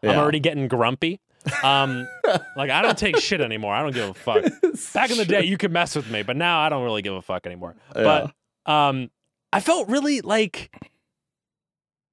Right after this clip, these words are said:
Speaker 1: not that it's gonna happen, but I felt like, how am I, how is this gonna end for me? Like, I don't know.
Speaker 2: Mm-hmm.
Speaker 1: You
Speaker 2: Yeah.
Speaker 1: know?
Speaker 2: Yeah.
Speaker 1: There was a point that I didn't tell anybody about where I almost got a job, a different
Speaker 2: Mm-hmm.
Speaker 1: job, where I probably wouldn't have been able to stream.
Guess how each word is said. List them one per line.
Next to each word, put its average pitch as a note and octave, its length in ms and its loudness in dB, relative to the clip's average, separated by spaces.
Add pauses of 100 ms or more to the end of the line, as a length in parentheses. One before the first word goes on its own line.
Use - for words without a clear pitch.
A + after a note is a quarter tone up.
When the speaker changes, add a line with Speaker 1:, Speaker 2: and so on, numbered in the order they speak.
(220)
Speaker 1:
not C3 280 0
that G#3 120 2
it's B3 120 -6
gonna B3 240 2
happen, C3+ 540 -2
but C3+ 120 2
I D3 100 0
felt G#3+ 280 -6
like, G3 180 -4
how G3+ 280 -2
am A3 80 0
I, F#3 140 0
how G3+ 240 2
is A3+ 80 2
this G#3 140 -2
gonna G3+ 180 2
end F3 420 0
for A2 220 -4
me? G2 240 -4
Like, B2+ 140 2
I F#3 60 4
don't G#3+ 160 -2
know. A#2 300 0
Speaker 2:
Mm-hmm. F#2 200 -2
Speaker 1:
You F2 80 -8 (300)
Speaker 2:
Yeah. D#3+ 120 2
Speaker 1:
know? A3+ 340 2 (320)
Speaker 2:
Yeah. D#2+ 280 -4
Speaker 1:
There G#3+ 140 6
was C#4+ 200 2
a C4+ 80 4
point D#3 440 0 (640)
that C3+ 140 0
I D3 40 4
didn't F3+ 140 0
tell D3+ 160 0
anybody A#2+ 280 2
about G#2 240 2
where G#2 100 0
I A2 100 4
almost C#3 280 -2
got A#2 120 0
a G#2+ 60 -4
job, G2 460 -4 (200)
a G2+ 60 -10
different C3+ 300 2
Speaker 2:
Mm-hmm. A2+ 60 0
Speaker 1:
job, F#2+ 360 -2
where A#2 360 2
I A#2 100 0
probably D#3 340 0
wouldn't C3 140 0
have A#2 80 -2
been A2 100 -2
able G#2+ 160 -4
to F#2 80 -18
stream. F2 320 -10